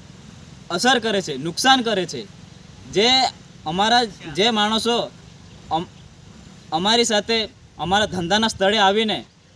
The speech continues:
અમારા પર હુમલો કર્યો અને જાનમાલની, અ, ધમકીઓ આપી અને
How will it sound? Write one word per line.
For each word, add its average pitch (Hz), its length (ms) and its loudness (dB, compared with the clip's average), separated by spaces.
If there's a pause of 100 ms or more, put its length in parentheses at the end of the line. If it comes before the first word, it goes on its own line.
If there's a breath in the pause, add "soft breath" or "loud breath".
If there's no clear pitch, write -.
(240)
અમારા 202 280 0
પર 220 160 -2
હુમલો 180 360 -2
કર્યો 240 380 0 (760)
અને 220 420 0 (540)
જાનમાલની, 220 720 0 (800)
અ, 151 220 0
ધમકીઓ 160 420 -2
આપી 233 420 2 (720)
અને 214 480 0